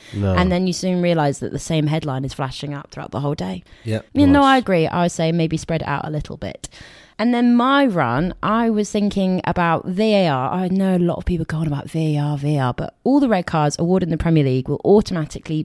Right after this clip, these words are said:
Speaker 2: be checked by V A R. So it has to be a direct red card in order for it to be reviewed.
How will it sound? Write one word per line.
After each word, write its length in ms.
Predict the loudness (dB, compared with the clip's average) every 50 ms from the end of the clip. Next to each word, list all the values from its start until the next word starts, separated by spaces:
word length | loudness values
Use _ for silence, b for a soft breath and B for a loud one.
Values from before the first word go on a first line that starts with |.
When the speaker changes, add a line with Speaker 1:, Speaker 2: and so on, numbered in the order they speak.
| -4
Speaker 2:
be 120 | -6 -6 -6
checked 460 | -2 -2 -2 -2 -2 -6 -12 -10 -8
by 320 | -4 -2 -2 -2 -2 -2 -4 -8
V 280 | -10 -8 -6 -6 -6 -6
A 120 | -6 -6 -4
R. 260 | -2 -4 -4 -4 -6 B B B B B B B B B
So 120 | -4 -4 -2
it 120 | -2 -2
has 180 | -4 -6 -6 -6
to 100 | -6 -2
be 260 | 0 0 0 0 -2 -4
a 60 | -6
direct 640 | -4 0 0 2 2 2 2 0 -2 -4 -8 -14 -12
red 480 | -10 -6 -2 -2 0 0 -2 -4 -8 -12
card 600 | -8 -4 -2 -2 0 0 0 -2 -4 -4 -6 -10 b b b b 0
in 80 | 4 4
order 400 | 6 6 6 4 4 2 0 0
for 160 | -4 -8 -10
it 100 | -10 -8 -8
to 80 | -6
be 180 | -2 -2 -2 0
reviewed. 580 | 0 -2 -2 0 0 0 0 0 0 -4 -8